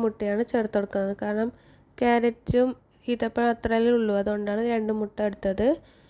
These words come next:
ക്യാരറ്റ് ഈത്തപ്പഴം കൂടുതലാണെങ്കിൽ ഒരു മുട്ടയും കൂടി നമ്മൾ അതനുസരിച്ച് മുട്ടയും കൂടി കൂടുതൽ എടുക്കാ-, എടുക്കേണ്ടതാണ് ട്ടോ. മുട്ടയിലേക്ക് നമുക്ക്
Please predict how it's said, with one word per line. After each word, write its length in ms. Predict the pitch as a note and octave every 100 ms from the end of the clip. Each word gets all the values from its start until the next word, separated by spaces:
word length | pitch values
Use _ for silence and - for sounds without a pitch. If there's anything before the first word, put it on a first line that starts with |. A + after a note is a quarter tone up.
| - - _ -
ക്യാരറ്റ് 360 | B3 A#3+ C4+ C4+
ഈത്തപ്പഴം 420 | B3+ B3+ B3 C4
കൂടുതലാണെങ്കിൽ 800 | C4 B3+ A#3+ A#3+ A#3+ A#3 A#3 D4 F4+ - _ C4
ഒരു 100 | B3+
മുട്ടയും 320 | B3+ B3+ A#3+ A#3+
കൂടി 200 | A#3 C#4+ E4+ - - B3
നമ്മൾ 180 | A#3+ A#3+
അതനുസരിച്ച് 680 | A#3 A#3 A3+ - A3+ A3 C4 C4+
മുട്ടയും 300 | B3+ A3+ A3
കൂടി 160 | A3 A#3 A#3 -
കൂടുതൽ 320 | - A3+ A3 A3
എടുക്കാ-, 500 | A3 G#3+ G3+ G3+ G3+ - A3+
എടുക്കേണ്ടതാണ് 580 | G#3 - G3+ G3 G3 F#3+ G#3
ട്ടോ. 80 | G3 F#3+ - _ _ - - _ _ _ _ _ _ _ _ _ - - - C#4
മുട്ടയിലേക്ക് 680 | C#4 C#4 C4 B3+ B3+ - D4+
നമുക്ക് 340 | C#4+ C4+ -